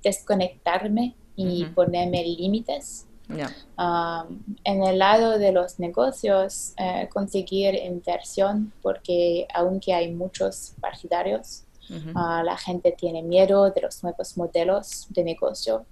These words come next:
Speaker 1: que todavía tienen que demostrar que son exitosos.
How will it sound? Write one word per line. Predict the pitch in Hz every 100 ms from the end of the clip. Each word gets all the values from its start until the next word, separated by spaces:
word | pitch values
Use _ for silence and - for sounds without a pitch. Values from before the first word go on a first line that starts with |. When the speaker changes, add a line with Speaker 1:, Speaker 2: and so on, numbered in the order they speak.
| - -
Speaker 1:
que | - 170 170
todavía | 180 170 170 202 202 185 185
tienen | - 175 175 170
que | 175
demostrar | 170 165 - - 175 175
que | - 170
son | 170 165 175 - -
exitosos. | 175 - 180 - 170 - - -